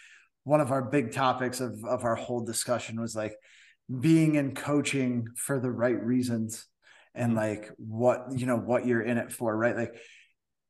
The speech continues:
Speaker 1: going back to, you said, like, people smell that, man, a mile, like, a mile away, right? Like, you don't, you, you don't, you make yourself not fit in, in a
Speaker 2: Yeah.
Speaker 1: place where you go into it and you're grateful and you're humble and you're,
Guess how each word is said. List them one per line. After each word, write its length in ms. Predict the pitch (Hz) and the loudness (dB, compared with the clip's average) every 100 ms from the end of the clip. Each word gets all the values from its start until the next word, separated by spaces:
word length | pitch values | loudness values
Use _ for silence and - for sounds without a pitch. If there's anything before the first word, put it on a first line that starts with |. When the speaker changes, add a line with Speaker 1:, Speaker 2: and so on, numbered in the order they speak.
| _ - | _ 2
Speaker 1:
going 240 | 170 151 | 4 6
back 240 | 131 135 127 | 6 4 4
to, 100 | 131 | -2
you 160 | 123 123 | 0 0
said, 200 | 127 117 | -2 -2
like, 220 | 113 - - _ | -2 -6 -18 _
people 540 | - - 165 165 139 107 | -12 -2 0 2 0 0
smell 800 | - - - 123 117 123 123 110 | -2 -6 -4 0 4 6 4 2
that, 320 | 110 110 107 | 0 0 -2
man, 420 | 120 120 120 120 | 0 0 0 0
a 200 | 123 123 | -2 -2
mile, 760 | 117 117 120 123 127 131 127 117 | 0 2 2 4 6 6 6 2
like, 160 | 123 | -2
a 80 | 120 | 0
mile 640 | 123 131 143 139 135 127 117 | 0 2 2 4 6 4 4
away, 440 | 110 110 110 107 | 0 -2 -2 -4
right? 300 | 107 120 127 | 0 2 2
Like, 240 | - 120 117 | 0 -2 2
you 80 | 151 | 2
don't, 420 | 143 131 123 - | 4 2 0 -6
you, 280 | 139 139 135 | 0 0 0
you 320 | 117 143 143 143 | -4 -2 2 2
don't, 520 | 120 131 131 131 135 | 4 4 6 4 -4
you 180 | - 139 | -8 0
make 320 | 143 147 156 | 4 6 6
yourself 400 | 156 139 135 127 | 4 4 6 4
not 320 | 120 117 117 - | 2 0 -2 -4
fit 300 | - 123 110 | -4 -4 -4
in, 320 | 101 87 107 _ _ _ _ - | -6 -8 -14 _ _ _ _ -2
in 100 | 135 | 0
a 40 | |
Speaker 2:
Yeah. 80 | 120 | 0
Speaker 1:
place 420 | - 143 135 - | 0 2 4 4
where 320 | 135 123 120 - - - - | 4 4 2 -6 -16 -16 -4
you 240 | 135 165 | 4 6
go 220 | 151 156 | 8 10
into 340 | 151 147 - 151 | 8 6 4 4
it 60 | |
and 100 | 135 | 4
you're 120 | 113 104 | 0 -4
grateful 680 | - 107 147 123 151 139 | -6 4 6 6 4 2
and 120 | 131 | 2
you're 100 | 107 | -2
humble 480 | 107 147 147 139 135 | 0 2 2 2 2
and 160 | 127 110 | 2 0
you're, 220 | 113 104 | -2 -4